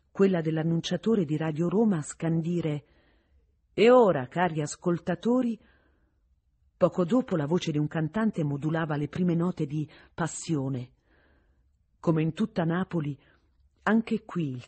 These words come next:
tono della stazione era tenuto altissimo, un po' per l'avidità del rumore, caratteristica di questa popolazione, ma anche per il piacere tutto borghese di poter dimostrare ai vicini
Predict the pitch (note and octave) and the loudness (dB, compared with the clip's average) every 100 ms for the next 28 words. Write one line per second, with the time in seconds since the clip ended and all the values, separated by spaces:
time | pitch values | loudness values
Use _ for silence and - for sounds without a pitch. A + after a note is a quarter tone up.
0 | - F3 F#3+ D#3+ C#3 C3+ - D#3 D3+ - | -2 2 2 0 -2 -8 -8 -8 -6 -2
1 | B3+ A3+ D#3+ D#3+ G3 A3 G#3+ G3 G3+ - | 0 0 0 -2 -2 -2 -2 -2 -2 -6
2 | - A3+ D#3+ - - B2+ B2+ - - - | -8 -6 -6 -8 -8 -8 -8 -12 -20 -20
3 | _ _ _ E3+ E3 - C4+ G#3+ D3+ C#3 | _ _ _ 0 0 0 -2 -2 -2 -4
4 | D3 C#3+ D3+ E3 D3+ C#3+ D#3 D#3+ D3+ B2+ | -4 -6 -4 -4 -4 -2 -2 0 -2 -4
5 | B2 - _ - D3 C3+ - C#3 E3+ - | -8 -16 _ -8 -4 -4 -4 -6 -4 -6
6 | - C#3 C3 C3 D3+ - C#3 D#3 D#3 C#3+ | -8 -8 -8 -6 -6 -4 -6 -4 -4 -4
7 | - - C#3 C3 C3+ - _ _ _ _ | -6 -6 -4 -4 -6 -10 _ _ _ _
8 | _ _ - B3+ D4 - F#3+ G3 F#3 - | _ _ -2 0 0 -4 -4 -2 -4 -4
9 | A3 - C#3+ E3 - - F#3+ D3+ G3 F3+ | -4 -4 -2 -2 -4 -4 -2 0 -2 0
10 | B3+ B3+ G3 D3 G#3 A3 G3+ D#3 E3+ F#3+ | -2 2 0 0 -2 -2 -2 -2 -2 -4
11 | - F#3+ D#3 C#3 C#3+ G3 - C4+ A#3+ | -4 -4 -4 -4 -4 -4 -2 0 2